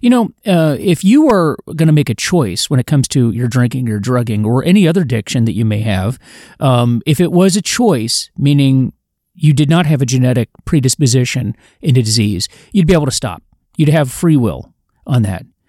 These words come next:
And a characteristic of a disease is you have no free will over this. You can't will cancer to stop. You can't will diabetes to stop. You can't will covid nineteen or the flu or anything else.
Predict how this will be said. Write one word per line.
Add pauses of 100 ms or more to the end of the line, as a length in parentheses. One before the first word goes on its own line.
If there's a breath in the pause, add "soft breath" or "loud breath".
(380 soft breath)
And
a
characteristic
of
a
disease
is
you
have
no
free
will
over
this.
You
can't (120)
will
cancer
to
stop.
You
can't
will
diabetes
to
stop. (360 loud breath)
You
can't
will
covid
nineteen
or (220 loud breath)
the
flu
or
anything
else.